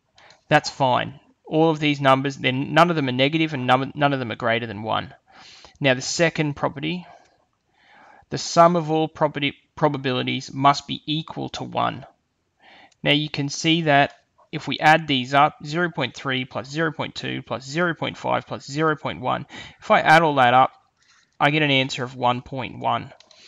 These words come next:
That means that it fails my second, uh, test of,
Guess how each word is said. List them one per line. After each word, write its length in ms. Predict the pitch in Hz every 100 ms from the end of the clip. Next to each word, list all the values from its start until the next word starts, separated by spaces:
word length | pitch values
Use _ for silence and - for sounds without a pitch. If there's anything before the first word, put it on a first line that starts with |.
| - - -
That 220 | 165 160
means 420 | 147 139 135 139 _ 151
that 180 | 143
it 140 | 131 -
fails 640 | - - 143 143 143 139
my 240 | 135 123 120
second, 720 | - - 135 123 135 123 117
uh, 260 | 110 110 - _
test 400 | - 127 - -
of, 480 | 131 120 117 -